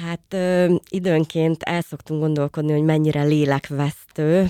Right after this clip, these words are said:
Nekünk igazándiból, én már nem először vettem részt ilyen pet kupán. Annak idején, azt hiszem, egy négy éve a Tisza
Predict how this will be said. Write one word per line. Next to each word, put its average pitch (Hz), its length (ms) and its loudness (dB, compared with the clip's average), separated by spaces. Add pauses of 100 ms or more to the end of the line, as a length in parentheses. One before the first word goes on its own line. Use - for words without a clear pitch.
Nekünk 156 520 -4
igazándiból, 147 720 -6
én 151 240 -6
már 151 380 -4
nem 175 320 -2
először 147 540 -2
vettem 143 380 -6
részt 139 320 -6
ilyen 143 340 -6 (100)
pet 135 220 -12
kupán. 156 520 -4 (400)
Annak 165 300 -2
idején, 156 280 -4
azt - 220 -8
hiszem, 151 380 -12
egy 147 120 -6
négy 165 380 2
éve 156 460 0
a 151 480 -6 (640)
Tisza 190 340 -6